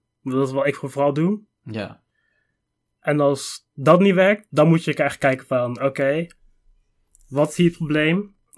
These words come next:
Speaker 1: En wat, wat is mijn oplossing? En als, als je geen oplossing hebt, moet je daar dan daarover na te beginnen denken.
Speaker 2: Right. Oké. En, ehm, z-,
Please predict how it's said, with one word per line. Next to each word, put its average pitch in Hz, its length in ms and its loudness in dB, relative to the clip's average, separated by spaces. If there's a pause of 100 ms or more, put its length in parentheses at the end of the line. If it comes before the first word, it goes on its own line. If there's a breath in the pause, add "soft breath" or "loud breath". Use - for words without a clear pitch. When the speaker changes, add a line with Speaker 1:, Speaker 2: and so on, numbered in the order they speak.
Speaker 1:
En 151 140 -4
wat, 143 240 2
wat 160 260 0
is 165 60 -4
mijn 151 180 0
oplossing? 165 760 -2
En 139 80 -10
als, 135 260 -10 (220)
als 147 160 2
je - 60 -8
geen 175 100 -2
oplossing 165 280 0
hebt, 175 160 6
moet 139 100 -4
je 143 60 -2
daar 135 100 -2
dan 123 320 -6
daarover 131 400 -2
na 123 160 -4
te 131 60 -14
beginnen 127 260 -10
denken. 127 420 -10 (280)
Speaker 2:
Right. - 640 -14 (760)
Oké. 196 500 -10 (420)
En, 165 400 -6
ehm, 160 560 -8 (200)
z-, - 240 -20